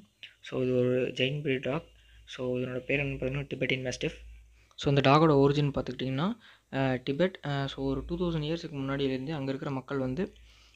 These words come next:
இந்த டாகை பார்த்துக்கிட்டிங்கன்னா, ஆ, அவங்க வளர்க்குற ஆடு மாடுகள், அப்புறம் அவங்க ஹவுஸை, ஆ, பா-, பா-, பாதுகாக்கிறதுக்கு வந்து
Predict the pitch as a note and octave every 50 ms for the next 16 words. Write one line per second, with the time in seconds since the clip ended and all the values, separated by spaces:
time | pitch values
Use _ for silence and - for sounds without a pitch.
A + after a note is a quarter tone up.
0 | _ - - C3 C3 C3 C3 C3 C#3+ D3+ C3+ C3 C3 - B2+ B2 - B2+ B2+ C3+
1 | D#3 F#3 F#3+ - _ - B2+ B2+ B2+ B2 - C3 C#3 C3+ C3 C3 C3 C#3 D#3 -
2 | - D#3 C#3+ C#3 C#3 C#3+ C#3 C#3 C3+ C3+ C#3 C3+ D3 D3+ C#3 - C#3 C3+ C3+ C3
3 | C3 C3 C3+ C3+ C3 C3 C#3 C3+ C#3+ D3 D3+ D#3 E3+ - - - - - - _
4 | - - C3+ C3 B2+ B2+ B2 B2 - B2+ - - - D3 C3 A2 - - C3 C#3
5 | D#3+ E3+ D#3+ D3 C#3 - C3+ C3+ C3+ C3 - C3 C3+ D#3+ E3+ - - _